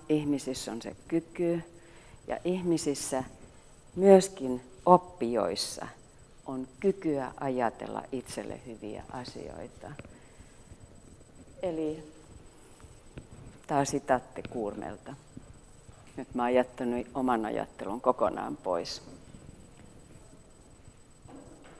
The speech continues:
Hän sanoo näin, että kun matkaa tehdään ajatusten tasolla ilman tiukkaa kytkyä tämän päivän reaalielämään,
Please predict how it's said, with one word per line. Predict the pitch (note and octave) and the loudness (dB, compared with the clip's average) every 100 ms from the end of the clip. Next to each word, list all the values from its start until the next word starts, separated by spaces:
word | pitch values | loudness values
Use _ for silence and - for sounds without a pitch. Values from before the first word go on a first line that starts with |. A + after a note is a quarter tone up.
| - - - - - - - - | -20 -20 -20 -20 -20 -20 -20 -14
Hän | G3 F3+ | -10 -8
sanoo | F#3 F3 E3+ | -6 -4 -2
näin, | F3 E3 D#3+ D3+ | -2 -2 -2 -2
että | D3 - | -6 -10
kun | - D3+ | -8 -6
matkaa | D#3 F3+ G3 - - E3+ D3+ | -2 -2 -2 -6 -8 -4 -4
tehdään | C#3+ D3 C#3+ C#3+ C3+ B2+ B2+ - | -4 -2 -2 -4 -10 -10 -10 -8
ajatusten | E3+ D#3+ C#3 - C3 - - B2 | -2 0 0 -2 -12 -14 -12 -12
tasolla | - B2+ - G#2 G2 F#2 B2 - - - - - - - - | -8 -8 -8 -10 -8 -6 -8 -10 -20 -20 -20 -20 -20 -20 0
ilman | G3+ F#3 D3 C3+ B2+ B2 - | 4 4 2 -2 -6 -12 -2
tiukkaa | D#3 C#3 - - A2 G#2+ | 2 2 0 -12 -10 -8
kytkyä | - - C#3 - - G#2 G#2 | -8 -4 -4 -6 -10 -8 -6
tämän | - D#3 D3+ A#2+ | 4 8 10 8
päivän | G#2+ G#2+ F2+ A#2 | 4 -2 -2 -4
reaalielämään, | A#2+ A2 G2 G2 E2+ F2 D#2+ D#2+ G2 - D3 | 2 2 2 -2 -6 -4 -4 -6 -6 -6 -8